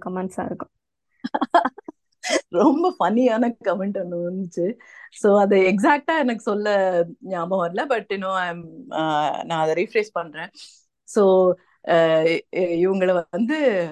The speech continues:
Speaker 2: மார்க் ச-, ஜக்கர்பர்க்கை விட இவங்க பெரியவங்க. <laughs> So, இவங்களுக்கு அவ்வளவு விஷயம் தெரியும்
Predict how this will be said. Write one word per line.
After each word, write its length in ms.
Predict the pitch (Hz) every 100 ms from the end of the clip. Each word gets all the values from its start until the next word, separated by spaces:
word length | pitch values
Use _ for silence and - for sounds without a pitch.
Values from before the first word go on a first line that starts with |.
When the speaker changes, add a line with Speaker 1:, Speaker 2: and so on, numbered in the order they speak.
| 156
Speaker 2:
மார்க் 580 | - 165 190 - 302 - -
ச-, 260 | 190 -
ஜக்கர்பர்க்கை 720 | 170 165 269 254 254 220 - 190
விட 240 | 202 370
இவங்க 240 | 285 214
பெரியவங்க. 960 | - 190 220 190 180 - 185 170 165 185
<laughs> 280 | - 240 -
So, 200 | 220 226
இவங்களுக்கு 560 | 208 196 202 190 180 175
அவ்வளவு 460 | 180 185 233 285
விஷயம் 280 | 240 226 247
தெரியும் 560 | - 202 190 190 185